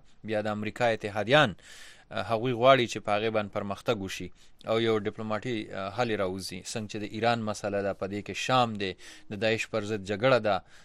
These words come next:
آه، بیا په خپله د دوی د امریکا چې کومه ایجنډه ده وخت صدر ډونالډ ټرمپ ته، نو هغه، آه، مختلف چې کوم تجارتي معاهدې لوزنامې دي، په هغې باندې کار کوي،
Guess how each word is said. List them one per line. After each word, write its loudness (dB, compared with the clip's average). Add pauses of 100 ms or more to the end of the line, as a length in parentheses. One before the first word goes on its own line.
(140)
آه، -2
بیا 2
په -4
خپله 2
د -2
دوی -2
د 0
امریکا 4
چې -8
کومه -6
ایجنډه -4
ده 4
وخت -6
صدر -4
ډونالډ -4
ټرمپ -4
ته، 0
نو -6
هغه، 2 (580)
آه، 0
مختلف -4
چې -6
کوم -6
تجارتي -2 (360)
معاهدې -2
لوزنامې 0
دي، -6 (400)
په -4
هغې 4
باندې 0 (100)
کار 4
کوي، -4